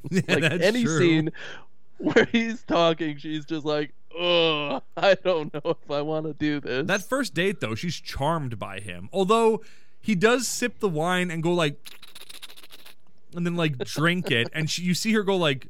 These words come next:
Speaker 1: "Well, I'm not gonna get used to that." <laughs> Like, "Well, that's gonna have to change. Uh, what the hell is that behavior?"
Speaker 2: That's what rich people do. I would've liked if the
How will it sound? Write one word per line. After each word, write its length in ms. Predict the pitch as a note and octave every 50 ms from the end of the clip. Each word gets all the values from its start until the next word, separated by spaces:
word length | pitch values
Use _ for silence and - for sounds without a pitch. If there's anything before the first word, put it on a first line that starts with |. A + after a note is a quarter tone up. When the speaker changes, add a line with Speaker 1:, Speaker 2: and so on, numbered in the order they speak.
| - - -
Speaker 1:
"Well, 280 | B2+ C#3+ D3 C#3+ C#3
I'm 140 | C3 C#3+ D3+
not 220 | E3+ D#3+ C#3+ -
gonna 160 | - C#3+ B2+ B2+
get 180 | B2+ B2+ C3
used 220 | C#3 C#3+ B2 - -
to 80 | - G2+
that." 420 | A#2 C3+ D3+ B2+ G2+ G#2 B2 D#3 F#3+
<laughs> 60 | A3 - - - - - -
Like, 240 | - B3+ A#3+ - - - - - -
"Well, 120 | E3 E3
that's 260 | D3+ - F#3+ G#3 -
gonna 180 | - D3 B2 A#2
have 180 | A2 A2+ G#2 G2+
to 100 | - G#2
change. 640 | - - A#2 G2+ G2+ A2 B2 D3 E3+ F#3 - - -
Uh, 140 | - - C3+
what 300 | C#3 D#3+ E3+ F3 F3 -
the 80 | D3+ C3+
hell 220 | B2 C3+ D#3 D#3+
is 120 | D3+ C#3
that 340 | C3+ D#3+ F#3+ G3 D#3 A#2+ A2+ A2+
behavior?" 760 | A#2 G#2+ G#2 G#2 G#2 G2+ G#2+ G#2+ G#2 G#2 A2 B2 - - - - - - - - - - - - - - - - - - - - - - - - - - - - - - - A3+ -
Speaker 2:
That's 260 | - G#3+ B3 D4+ -
what 180 | C4 C#4+ C4 A#3+ - - - F3
rich 300 | E3+ F#3+ F3 - - -
people 300 | D3+ D3 C3+ C3+ C#3 C3+
do. 320 | C3+ C3+ C3 C3 C3 B2+ -
I 80 | - F#3+
would've 260 | G#3 C4+ D4 D#4+ D4+
liked 360 | C4+ A#3+ G#3 G#3+ G#3+ F#3+ -
if 260 | G3 F3+ E3 - -
the 600 | - F3 E3+ D#3+ D#3+ D#3 D#3 D3+ D3 C#3+ C#3 C#3